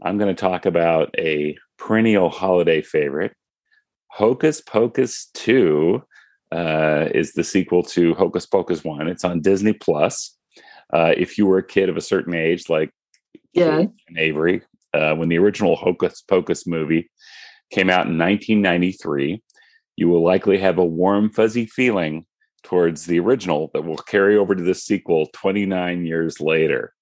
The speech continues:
Speaker 1: You me-, you
Speaker 2: Okay.
Speaker 1: remember watching Hocus Pocus two, obviously,
Speaker 2: Oh, yeah.
Speaker 1: right?
Speaker 2: I still watch Hocus Pocus all the time.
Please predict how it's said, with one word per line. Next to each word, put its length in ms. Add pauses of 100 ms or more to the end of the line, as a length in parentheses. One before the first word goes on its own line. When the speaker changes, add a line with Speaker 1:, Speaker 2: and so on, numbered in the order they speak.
(120)
Speaker 1:
You 140
me-, 160
you 120
Speaker 2:
Okay. 100
Speaker 1:
remember 480 (420)
watching 440
Hocus 340
Pocus 340
two, 220
obviously, 380
Speaker 2:
Oh, 40
yeah. 140
Speaker 1:
right? 80 (280)
Speaker 2:
I 120
still 260
watch 220
Hocus 300
Pocus 300
all 120
the 80
time. 340